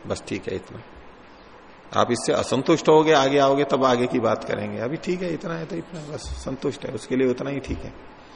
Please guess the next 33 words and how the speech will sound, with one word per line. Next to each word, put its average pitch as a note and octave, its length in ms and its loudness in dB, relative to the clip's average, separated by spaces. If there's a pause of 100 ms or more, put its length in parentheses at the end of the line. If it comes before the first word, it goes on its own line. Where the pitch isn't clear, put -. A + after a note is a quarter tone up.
(1600)
तो G#2+ 140 -2
एक A#2 260 0
एक A2 120 0
करके, G2+ 440 0
एक A2 140 -2
एक A2+ 140 0
करके G#2 300 -2
करता G#2+ 360 -2
रहा, G#2 460 -6 (340)
इससे A#2 260 0
शायद A2 280 4
संतुष्ट A2 460 -4
हो G2+ 100 -2
जाए, G2+ 200 0
इससे A#2 300 -2
संतुष्ट A2 460 -8
हो G2+ 80 -4
जाए। G2+ 220 -10 (1000)
क्योंकि G#2+ 200 -4
जब A#2 180 2
उसने A#2+ 460 -2 (1040)
एक A#2 220 -4
हजार A2+ 260 0
गायें G#2+ 280 -2
देने G#2 240 -4
के G2+ 100 -8
लिए G#2+ 120 -2
कह G2+ 240 -2
दिया, F#2+ 340 -6 (420)
"मैं G#2 200 -2
ब्रह्म G2+ 220 0
को C#3 140 2
बताऊंगा", D3+ 840 4